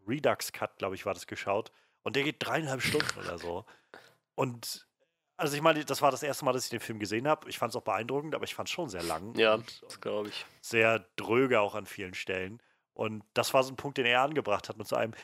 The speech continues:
Speaker 1: die Originalfassung des Films hat, also seiner Meinung nach, so unglaublich gut funktioniert. Und dann kommt,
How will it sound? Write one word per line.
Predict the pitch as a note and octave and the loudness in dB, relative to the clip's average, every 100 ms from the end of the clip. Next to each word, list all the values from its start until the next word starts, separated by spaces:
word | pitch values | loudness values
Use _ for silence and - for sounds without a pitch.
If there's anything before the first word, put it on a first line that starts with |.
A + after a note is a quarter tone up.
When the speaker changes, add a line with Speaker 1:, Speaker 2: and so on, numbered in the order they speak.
| _ - | _ -14
Speaker 1:
die | D3+ E3+ | -8 -2
Originalfassung | D#3+ C#3+ D3 F3 G3+ - B2 A2+ | -2 0 4 6 6 4 0 -2
des | G#2 | -8
Films | - A2 C#3 - - - _ - | -2 -2 -2 -10 -16 -20 _ -2
hat, | C3+ - - _ | -2 -2 -14 _
also | G#2+ F#2 F2 _ _ _ - | -10 -10 -12 _ _ _ -4
seiner | G#2+ G#2+ G#2 | -2 0 2
Meinung | G2 G2+ | 2 2
nach, | G#2+ G#2+ | 0 0
so | A2+ B2 | -4 -4
unglaublich | G3 F#3 D#3+ D#3 C#3+ - | -4 -2 4 4 2 -6
gut | F3 | -8
funktioniert. | - C#3 - C#3 D3+ A#2 B2 - _ - | -6 -8 -6 -4 2 2 0 -10 _ -6
Und | A#2 | 2
dann | C3 - | 2 2
kommt, | D3 C#3+ - - | 2 2 0 -16